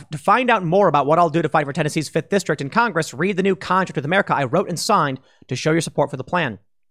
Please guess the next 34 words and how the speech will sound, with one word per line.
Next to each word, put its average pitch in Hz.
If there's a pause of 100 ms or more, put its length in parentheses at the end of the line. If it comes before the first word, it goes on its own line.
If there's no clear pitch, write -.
(220)
When 120
we 135
take 185
the 202
majority, 190
I'm 156
not 151
playing 160
defense. 180
We're 135
going 131
on 127
offense." 120 (840)
Bravo, 160
man. 113 (680)
Good 190
for 226
Robbie 208
Starbuck. 202
Good 175
luck 190
to 180
Robbie 180
Starbuck. 175
I 139
think -
he's 147
a 147
good 147
dude. 127 (500)
I 151
don't 170
completely 185
agree, 196